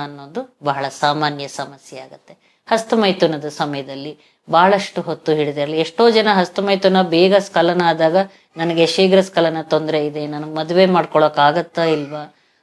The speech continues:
ಅಥವಾ ನನ್ನ ಸಂಗಾತಿನ ನಾ ತೃಪ್ತಿ ಪಡಿಸ್ತೀನಾ ಇಲ್ವಾ, ಇದೆಲ್ಲ ನನಗೆ ಭಯ ಆಗ್ತಾ ಇದೆ, ನನಗೆ ಮದುವೆ ಮಾಡ್ಕೊಳ್ಳೋದು ಹೇಗೆ ಅಂತಾನೆ ಭಯ ಆಗ್ತಿದೆ" ಅಂತ ಎಷ್ಟೋ ಹುಡುಗರು ಬರ್ತಾರೆ. ಆದ್ರೆ ಇದು ವ-, ತನಗೆ ತಾನೇ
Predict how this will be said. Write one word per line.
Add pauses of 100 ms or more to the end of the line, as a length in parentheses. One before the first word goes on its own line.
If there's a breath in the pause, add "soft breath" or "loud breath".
ಅಥವಾ
ನನ್ನ
ಸಂಗಾತಿನ
ನಾ
ತೃಪ್ತಿ
ಪಡಿಸ್ತೀನಾ
ಇಲ್ವಾ,
ಇದೆಲ್ಲ
ನನಗೆ
ಭಯ
ಆಗ್ತಾ
ಇದೆ,
ನನಗೆ
ಮದುವೆ
ಮಾಡ್ಕೊಳ್ಳೋದು
ಹೇಗೆ
ಅಂತಾನೆ
ಭಯ
ಆಗ್ತಿದೆ"
ಅಂತ
ಎಷ್ಟೋ
ಹುಡುಗರು
ಬರ್ತಾರೆ. (460)
ಆದ್ರೆ (300 soft breath)
ಇದು
ವ-,
ತನಗೆ
ತಾನೇ